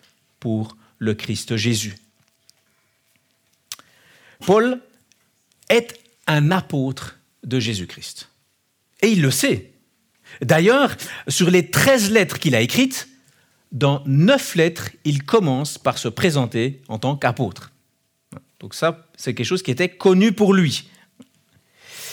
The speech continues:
Dans la lettre à Philémon, il ne se présente pas comme un apôtre. Il va écrire comme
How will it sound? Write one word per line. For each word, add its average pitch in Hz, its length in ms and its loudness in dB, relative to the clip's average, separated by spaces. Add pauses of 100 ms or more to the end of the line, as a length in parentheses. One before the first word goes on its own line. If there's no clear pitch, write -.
(920)
Dans 156 100 2
la 180 140 4
lettre 247 200 2
à 190 60 4
Philémon, 165 400 2
il 262 60 4
ne 208 60 4
se 202 120 2
présente 196 460 2
pas 247 180 2
comme 147 180 2
un 117 100 0
apôtre. 107 500 -6 (380)
Il 170 140 4
va 190 140 4
écrire 240 400 0 (220)
comme 208 280 4